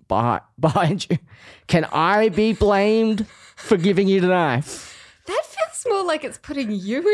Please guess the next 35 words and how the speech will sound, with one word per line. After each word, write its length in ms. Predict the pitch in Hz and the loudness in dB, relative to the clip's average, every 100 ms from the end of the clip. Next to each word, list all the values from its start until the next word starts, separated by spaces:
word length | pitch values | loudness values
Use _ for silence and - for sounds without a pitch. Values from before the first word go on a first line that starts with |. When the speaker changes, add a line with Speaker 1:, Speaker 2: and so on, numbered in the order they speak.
| 415 | 2
Speaker 2:
in 60 | |
danger 480 | 320 269 233 247 262 | 2 2 2 0 -2
than 220 | 226 214 | -2 0
anything. 440 | 202 214 208 214 208 | -2 -4 -6 -6 -4
Like, 300 | 226 233 - | -4 -4 -6
is 180 | - 294 | -10 -4
that, 240 | 392 466 - - - - - - | -4 -4 -8 -20 -20 -20 -14 -6
is 100 | - | -2
that 140 | 427 | 0
really 240 | 440 427 381 | 0 -2 -4
threatening 480 | 339 381 311 370 349 | -4 -4 -2 -2 -2
to 120 | 262 | -2
me? 280 | 226 208 494 | -2 0 -2
<laughs> 40 | 622 - - - _ _ _ _ _ _ _ _ | -2 -8 -14 -20 _ _ _ _ _ _ _ _
Speaker 1:
Well, 260 | - 139 143 | 0 2 2
I 80 | 147 | 2
never 260 | 165 208 208 | 2 2 2
said 480 | - 170 151 127 117 | 0 0 2 2 0
it 60 | |
was 100 | 135 | 0
gonna 140 | 127 147 | 0 0
be 100 | 131 | 0
threatening 480 | - 147 123 135 | 0 -2 0 0
or 140 | 123 120 | 0 -2
coercive 920 | - 131 123 127 117 123 107 90 - - | -2 0 2 0 0 -2 -2 -8 -14 -4
to 160 | 135 | -2
my 180 | 110 95 | 0 0
guest. 640 | 107 101 95 - - - _ - | 0 -2 -2 -6 -10 -14 _ -20
Speaker 2:
Ah, 560 | - - 202 208 202 196 196 196 202 - | -20 -20 -20 -20 -20 -20 -20 -20 -20 -20
okay, 160 | - 160 170 | -20 -20 -20
okay. 560 | - _ 165 _ _ _ 240 | -20 _ -20 _ _ _ -10
No, 100 | 208 | -10
I'm, 180 | 190 196 - | -10 -14 -16
I 60 | |
see. 280 | 185 - 180 | -16 -18 -20